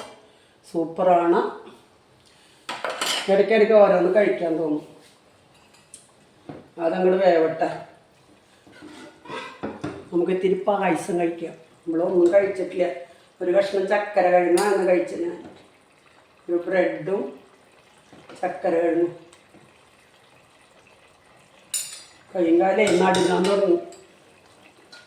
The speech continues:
മരുന്ന് കഴിച്ചിട്ടേ. നല്ല മീനാട്ടാ, കണ്ടാലേ അറിയാം. മണം,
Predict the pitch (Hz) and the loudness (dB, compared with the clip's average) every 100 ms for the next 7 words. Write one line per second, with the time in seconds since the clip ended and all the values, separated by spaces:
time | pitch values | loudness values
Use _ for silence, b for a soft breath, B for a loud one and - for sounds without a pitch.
0 | _ - 180 170 175 180 190 190 196 208 | _ -8 -4 0 0 0 0 -2 -2 0
1 | 185 - - - - - - - - - | 0 0 -4 -8 -10 -14 -6 -4 -4 -12
2 | - _ _ _ _ _ _ _ _ _ | -20 _ _ _ _ _ _ _ _ _
3 | _ _ _ - _ _ _ _ - 160 | _ _ _ -20 _ _ _ _ -6 -2
4 | 165 247 220 185 202 202 180 - - - | 2 4 6 6 6 4 2 0 -6 -8
5 | 185 175 170 175 180 208 180 165 165 170 | 0 2 4 4 2 2 0 0 -2 -2
6 | 175 | 2